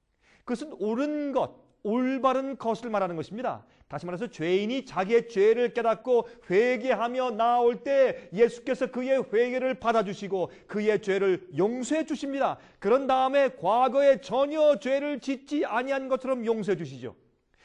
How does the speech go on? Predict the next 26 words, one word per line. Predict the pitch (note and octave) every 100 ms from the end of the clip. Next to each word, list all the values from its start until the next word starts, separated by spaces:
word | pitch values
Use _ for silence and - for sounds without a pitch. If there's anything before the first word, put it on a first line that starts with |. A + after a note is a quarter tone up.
| _
근데 | - C#4 F4
거기에 | - D3+ C#3 F#3
끝나는 | F3+ G#3 F3 E3
것이 | D3+
아닙니다. | A#3+ F3 E3+ D3+ B2+
용서는 | F#3 G3 A3+ D#4+ -
그것만이 | F#3 F3 E3+ D3+ G3+
아니고 | E3+ D#3 A#3+ C#3+ - - _ _
그의 | - F#3 G#3+ A3+ A#3 A#3 G3
위에 | D#3 A3 A#3 A#3
깨끗한 | A#3 A3+ A3+ A#3 A#3 A#3 A#3+ -
의의 | G3+ A#3 A#3 A#3
옷을 | G#3+ A3+ A#3+ G3+
입혀주시죠. | A3 - A#3 A3 F#3 G#3+ C4 A3+ A#2 - _ _ _ _
값없이 | - F3 G3+ C4 G3 C#4 C#4+ F3+
용서해 | C4 C4+ C#4
줍니다. | B3+ A#3 F#3 D3+ G#2 _ _ _ -
우리가 | D3+ A3 A#3 C4+ C4
회개하며 | G#3+ B3+ A3 C4+ G#3 B3+ C#4+ C4+ - F#3+
우리 | B3+ C4
죄를 | F3+ A#3+ B3+ C#4 A#3
인정하기만 | A3+ C4 A#3+ C4+ B3+ G3 A#3 C4+ C4
하면 | B3 C4+ -
그렇게 | A#3+ A3
하십니다. | F#3+ F3 C#3+ A2+
그러나 | E3+ G#3+ A3+